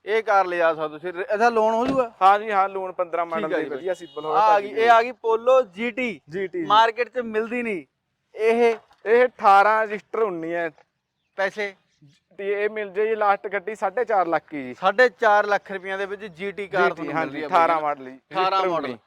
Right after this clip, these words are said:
Speaker 1: ਆਜੋ ਤੁਹਾਨੂੰ ਮੈਂ ਅੰਦਰੋਂ ਝਾਤਾਂ ਮਰਵਾ ਦਿੰਦਾ
Speaker 2: ਇਹਦੇ
Speaker 1: ਬਾਈ।
Speaker 2: ਅੰਦਰ ਸਟੀਰੀਓ ਵਗੈਰਾ ਬਹੁਤ ਹਾਈ ਫਾਈ ਮਿਊਜ਼ਿਕ ਸਿਸਟਮ ਲੱਗਿਆ ਹੋਇਆ, ਲਾਈਟਾਂ ਜੀ। ਦਿਨ
Speaker 1: ਐਂਡ ਗੱਲਬਾਤ।
Speaker 2: ਚੜ੍ਹਾਉਂਦੀਆਂ ਰਾਤ ਨੂੰ
Speaker 1: ਇਹ ਤਾਂ
Speaker 2: ਲਾਈਟਾਂ
Speaker 1: ਚੀਜ਼
Speaker 2: ਜੀ।
Speaker 1: ਹੈ ਬਾਈ।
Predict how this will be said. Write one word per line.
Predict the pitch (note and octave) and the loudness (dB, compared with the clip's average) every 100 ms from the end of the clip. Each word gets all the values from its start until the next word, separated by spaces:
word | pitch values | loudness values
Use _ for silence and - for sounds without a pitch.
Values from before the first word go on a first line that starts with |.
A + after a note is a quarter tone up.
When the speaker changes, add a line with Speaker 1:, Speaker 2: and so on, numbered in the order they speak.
| _ E3 | _ -4
Speaker 1:
ਆਜੋ | F#3+ | -2
ਤੁਹਾਨੂੰ | F#3+ G#3 | -4 -8
ਮੈਂ | G3+ | -8
ਅੰਦਰੋਂ | F#3 F#3+ | -8 -6
ਝਾਤਾਂ | G3+ G3 F#3+ | -6 -4 -6
ਮਰਵਾ | F3 D#3 C#3+ | -4 -2 -2
ਦਿੰਦਾ | C3+ G3+ | 0 0
Speaker 2:
ਇਹਦੇ | A#3 | 0
Speaker 1:
ਬਾਈ। | G#3+ | -2
Speaker 2:
ਅੰਦਰ | E3+ G#3 | -2 -2
ਸਟੀਰੀਓ | F#3 - F#3+ F#3+ G#3 | -2 -10 -12 -6 -4
ਵਗੈਰਾ | G#3 G3 F#3 F#3 | -2 0 2 0
ਬਹੁਤ | F3 E3+ | 0 -2
ਹਾਈ | E3+ E3+ E3+ | -2 -4 -4
ਫਾਈ | E3+ F3 | -8 -8
ਮਿਊਜ਼ਿਕ | F3 E3 D#3+ E3+ | -8 -14 -14 -14
ਸਿਸਟਮ | F3+ - E3+ E3+ | -16 -10 -8 -6
ਲੱਗਿਆ | E3 E3+ | -2 0
ਹੋਇਆ, | F3+ | 2
ਲਾਈਟਾਂ | F3+ D#3+ - F3 | 0 -2 -2 -4
ਜੀ। | F3 F3+ - _ _ _ _ _ _ | -2 -6 -8 _ _ _ _ _ _
ਦਿਨ | E3 | -4
Speaker 1:
ਐਂਡ | G3+ D3+ | -4 -2
ਗੱਲਬਾਤ। | G#3+ G3+ | -2 0
Speaker 2:
ਚੜ੍ਹਾਉਂਦੀਆਂ | - F3 F3+ | -2 0 4
ਰਾਤ | F3+ F3 | 4 2
ਨੂੰ | F#3 | -4
Speaker 1:
ਇਹ | F#3 | -2
ਤਾਂ | F3 | -2
Speaker 2:
ਲਾਈਟਾਂ | G#3 F3 | 0 -2
Speaker 1:
ਚੀਜ਼ | E3+ | -2
Speaker 2:
ਜੀ। | F3 | -4
Speaker 1:
ਹੈ | D3+ | -4
ਬਾਈ। | B2+ | -6